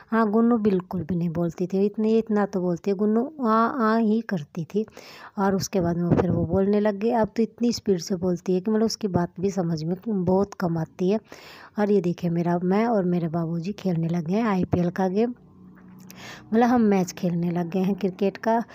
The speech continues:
मतलब बैट तो इसको, मतलब बैट है लेकिन मैंने इसको बैट नहीं दिया, क्योंकि मतलब ये ऐसे ही निकल गया था। जब डस्टिंग वगैरह कर रही थी तो ये मिल,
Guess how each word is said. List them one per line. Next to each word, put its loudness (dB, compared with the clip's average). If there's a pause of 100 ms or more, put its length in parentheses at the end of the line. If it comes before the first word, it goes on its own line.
(300)
मतलब 4
बैट 2
तो 0
इसको, -2 (300)
मतलब -2
बैट 0 (180)
है 2
लेकिन -2
मैंने -6
इसको -10
बैट -6
नहीं -2
दिया, -2 (480)
क्योंकि -6
मतलब -2
ये 2
ऐसे 0
ही -2
निकल -2
गया -2
था। -4
जब -6
डस्टिंग -6
वगैरह -2
कर -4
रही -2
थी -6
तो -6
ये -2
मिल, -4